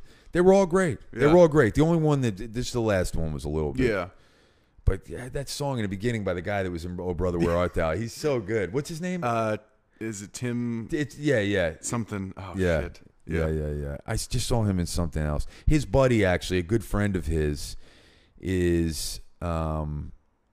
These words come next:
Speaker 1: just came out with a film. I saw it in the New Yorker. I can't remember the, I can't remember the name of the film. Oh, he, he's on Broadway right now in a show. And, uh, another guy, like, an undiscovered guy, similar to the, the guy,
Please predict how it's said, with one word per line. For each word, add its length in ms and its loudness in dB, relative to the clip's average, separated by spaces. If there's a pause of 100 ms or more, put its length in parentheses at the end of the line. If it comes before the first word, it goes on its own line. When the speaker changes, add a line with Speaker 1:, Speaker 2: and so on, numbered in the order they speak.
(320)
Speaker 1:
just 240 -10
came 260 -4
out 160 -2
with 140 -4
a 40 -2
film. 520 -4
I 60 -2
saw 340 -2
it 40 -2
in 80 -2
the 100 -4
New 120 -4
Yorker. 320 -4
I 40 -12
can't 220 -8
remember 300 -10
the, 160 -12 (100)
I 60 -14
can't 220 -14
remember 280 -10
the 100 -10
name 260 -8
of 60 -8
the 40 -12
film. 460 -10 (840)
Oh, 220 0
he, 180 2
he's 220 0
on 160 2
Broadway 460 2
right 260 -2
now 280 -6
in 140 -6
a 60 -4
show. 600 -2 (640)
And, 420 -6
uh, 360 -2
another 440 2
guy, 300 2
like, 180 0
an 80 -2
undiscovered 640 0
guy, 480 0 (200)
similar 380 0
to 80 0
the, 160 -10
the 120 -10
guy, 220 -6